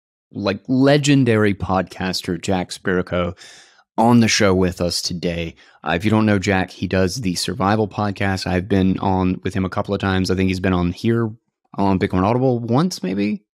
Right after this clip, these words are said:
I'm not even sure. <laughs> But he's, uh, I consider him a good friend and, uh, also incredibly knowledgeable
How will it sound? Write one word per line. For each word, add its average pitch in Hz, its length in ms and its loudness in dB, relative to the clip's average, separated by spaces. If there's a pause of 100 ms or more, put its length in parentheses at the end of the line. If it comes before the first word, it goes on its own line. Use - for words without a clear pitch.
(220)
I'm 107 80 4
not 110 140 4
even 101 120 4
sure. 92 360 -2
<laughs> - 60 -20 (320)
But 117 500 -2
he's, 104 400 -2
uh, 98 320 0 (100)
I 104 80 0
consider 101 320 2
him 101 300 2 (440)
a 101 100 0
good 101 160 0
friend 95 380 0 (460)
and, 92 640 0
uh, 85 340 -4 (100)
also 92 440 0
incredibly 98 760 0
knowledgeable 90 800 0